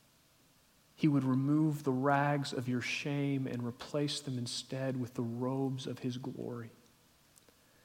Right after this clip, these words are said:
Not because of anything you have done, but because that is the very purpose for which he came. Not in opposition to his Father's heart,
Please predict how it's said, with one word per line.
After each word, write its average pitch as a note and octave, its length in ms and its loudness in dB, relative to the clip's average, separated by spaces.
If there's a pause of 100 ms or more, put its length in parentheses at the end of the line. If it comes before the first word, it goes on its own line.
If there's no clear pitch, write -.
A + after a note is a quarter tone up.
(800)
Not C#3+ 160 0
because C#3 320 0
of B2+ 80 -2
anything D3+ 480 -2
you C#3 100 0
have C3+ 160 -6
done, A2 240 -12 (1400)
but A#2 160 -4
because D3 720 -2
that B2+ 140 -4
is A#2 140 -6
the A2 100 -8
very B2 580 -6
purpose - 680 -10
for A2+ 120 -10
which A2+ 240 -10
he - 180 -14
came. A2 380 -18 (1600)
Not C3+ 220 2
in D3+ 100 2
opposition C3+ 760 0
to B2 120 -6
his A2+ 180 -6
Father's A2 440 -8
heart, A2+ 500 -12